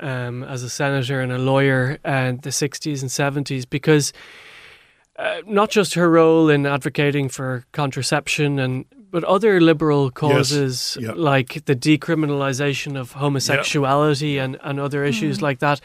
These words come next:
Speaker 1: Elaine, she was an, w-, sorry, she is, uh, an icon of liberal change,
Speaker 3: Mm-hmm.
Speaker 1: isn't she?
Speaker 3: And all through her career,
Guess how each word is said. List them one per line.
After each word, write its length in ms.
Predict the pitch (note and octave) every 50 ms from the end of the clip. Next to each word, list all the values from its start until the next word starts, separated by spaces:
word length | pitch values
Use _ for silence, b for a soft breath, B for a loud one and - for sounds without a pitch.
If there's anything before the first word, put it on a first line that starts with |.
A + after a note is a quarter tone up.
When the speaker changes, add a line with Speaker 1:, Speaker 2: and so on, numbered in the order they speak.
| B B B B B B B
Speaker 1:
Elaine, 320 | E3 D3+ D#3 D#3 D3+ D3 D3
she 200 | - - F#3+ F#3
was 260 | F#3 F#3+ E3+ - - - _ -
an, 220 | F#3 F#3 F3 - - _ _ -
w-, 200 | G3+ F#3+ - - - - -
sorry, 300 | - - F3 C#3+ - - -
she 300 | - - E3 D3 C#3 - -
is, 440 | F3+ G3 G#3 F3+ C#3+ A#2+ - - -
uh, 220 | - E3 D3+ C#3+ -
an 140 | - E3 D#3
icon 720 | D3+ E3 E3 F3+ F3+ - - E3 D#3 D3+ D3+ D3 C#3+ C3 B B B B B -
of 220 | D#3 D3+ C#3 B2+
liberal 480 | C#3+ D3+ D#3 C#3+ C#3+ D3 C3+ C3 B2+ B2
change, 680 | - - D#3+ E3+ F3+ E3 C#3 C3 B2+ A#2+ A2+ - -
Speaker 3:
Mm-hmm. 140 | B3+ B3 A#3
Speaker 1:
isn't 200 | A#3 A#3 A3 -
she? 200 | F#3+ F#3 C3+ A#2+ - B B B B B
Speaker 3:
And 140 | - C#4 C#4
all 200 | - D#4 E4+ F4
through 240 | - - - C#4 C4
her 160 | A3 A#3 G#3
career, 460 | - - - F#3+ F#3+ G#3 G3+ F#3 F3+